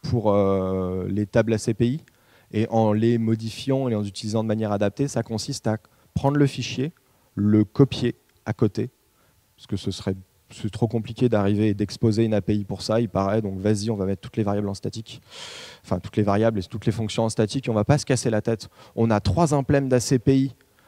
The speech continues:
de, de, qui permettent de gérer des tables A C P I dans tout le kernel, et ve-, c'est pas grave, euh, tant pis. Avec les implèmes qui sont bien sûr copiés-collés l'une de l'autre, on voit les commentaires qui sont pas mis à jour, enfin c'est génial.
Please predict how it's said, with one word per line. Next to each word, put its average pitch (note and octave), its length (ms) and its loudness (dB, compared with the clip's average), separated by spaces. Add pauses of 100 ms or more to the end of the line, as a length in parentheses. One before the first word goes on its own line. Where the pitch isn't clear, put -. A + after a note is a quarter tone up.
(180)
de, A2 460 6
de, G#2+ 180 2
qui G#2+ 180 -10
permettent A#2+ 340 2
de A#2 100 2
gérer B2+ 280 4
des B2+ 100 4
tables A#2 240 2
A A2+ 60 2
C B2 160 0
P B2+ 180 2
I C3 60 2
dans G#2+ 160 -2
tout C3 120 -6
le C3 60 -4
kernel, B2 340 2
et C3+ 120 4
ve-, A#2+ 200 2
c'est - 160 0
pas A#2+ 180 4
grave, G2+ 380 0
euh, F#2 100 -2
tant G#2 180 -2
pis. G2+ 200 -10 (240)
Avec G#2 300 4
les A2+ 160 2
implèmes G#2+ 300 0
qui A2+ 120 -10
sont A2 160 -4
bien G2+ 200 -2
sûr - 240 -4
copiés-collés A#2 560 2
l'une A2 240 0
de A2 100 2
l'autre, A2+ 320 2
on G#2 60 -2
voit G#2 180 0
les G#2 100 2
commentaires G#2 540 -2
qui - 140 -14
sont G#2 180 -6
pas G2 140 -2
mis G2+ 160 -2
à G2 80 0
jour, G2 280 -4
enfin G2 140 -8
c'est G#2 140 -2
génial. G2 340 -4